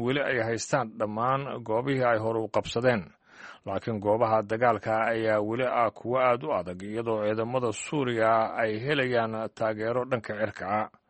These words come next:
Dagaalka ayaa sababay barakac ku dhowaad ilaa iyo konton kun oo qof,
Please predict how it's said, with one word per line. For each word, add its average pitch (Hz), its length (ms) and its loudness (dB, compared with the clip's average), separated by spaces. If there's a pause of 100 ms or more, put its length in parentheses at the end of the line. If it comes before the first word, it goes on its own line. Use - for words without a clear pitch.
(680)
Dagaalka 107 500 2
ayaa 107 220 2
sababay 107 460 0
barakac 104 600 -2 (240)
ku 117 160 -8
dhowaad 117 400 2
ilaa 113 240 0
iyo 110 140 0
konton 131 340 -4
kun 170 240 -4
oo 95 180 -6 (100)
qof, 107 200 -6